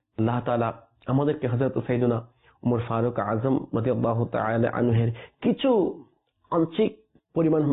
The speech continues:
ভালোবাসা হলেও যেন আমাদের অন্তরে আল্লাহ তাআলা দান করে, যে হয়তো আমাদের পক্ষে সম্ভব না, যে হযরত সাইয়েদনা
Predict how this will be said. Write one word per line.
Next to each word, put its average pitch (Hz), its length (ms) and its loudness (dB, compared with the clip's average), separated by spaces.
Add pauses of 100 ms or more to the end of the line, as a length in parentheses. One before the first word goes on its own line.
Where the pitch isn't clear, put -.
ভালোবাসা 170 500 2
হলেও 160 260 2
যেন 123 160 0 (100)
আমাদের 113 220 0
অন্তরে 107 320 0 (400)
আল্লাহ 110 280 0
তাআলা 104 340 -2 (340)
দান 110 200 0
করে, 104 200 0 (460)
যে 131 160 0
হয়তো 131 320 -2
আমাদের 131 280 -2 (140)
পক্ষে 139 300 -2
সম্ভব 190 360 0
না, 123 140 0 (760)
যে 123 140 0
হযরত 123 360 0
সাইয়েদনা 123 360 0